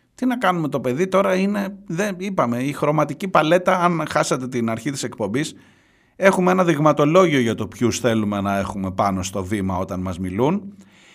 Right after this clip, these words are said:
Καλά, αν είναι ο Αντετοκούμπο και βάζει καλά καλάθια, κάνουμε λίγο τα στραβά μάτια και ας είναι στο χρωματολόγιο κάτω-κάτω. Αλλά το χρωματολόγιό μας δεν ανέχεται, κυρία Άννα μου, Διαμαντοπούλου μου, σε εσάς,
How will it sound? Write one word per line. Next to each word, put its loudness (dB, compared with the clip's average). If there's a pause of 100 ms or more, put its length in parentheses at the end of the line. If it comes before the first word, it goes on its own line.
(180)
Καλά, 6
αν 4
είναι 2
ο 4
Αντετοκούμπο 2
και -2
βάζει 2
καλά 4
καλάθια, 2
κάνουμε 2
λίγο 2
τα 0
στραβά 2
μάτια -2
και -6
ας -2
είναι 0
στο -6
χρωματολόγιο 0
κάτω-κάτω. 0 (680)
Αλλά 4
το 2
χρωματολόγιό 4
μας 0 (580)
δεν 2
ανέχεται, 2
κυρία 2
Άννα 2
μου, -2
Διαμαντοπούλου -2
μου, -4
σε -8
εσάς, -2